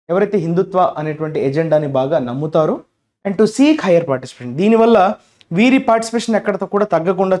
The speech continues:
చూసుకోవాలన్నది ఎజెండాగా పెట్టుకుంది బీజేపీ. And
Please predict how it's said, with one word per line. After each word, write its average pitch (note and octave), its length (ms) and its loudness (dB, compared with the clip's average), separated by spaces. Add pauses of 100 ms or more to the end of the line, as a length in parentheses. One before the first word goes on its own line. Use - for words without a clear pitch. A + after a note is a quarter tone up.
చూసుకోవాలన్నది E3 800 0
ఎజెండాగా D3+ 460 0
పెట్టుకుంది D3 460 -4 (400)
బీజేపీ. A2+ 360 -6 (640)
And D3+ 260 2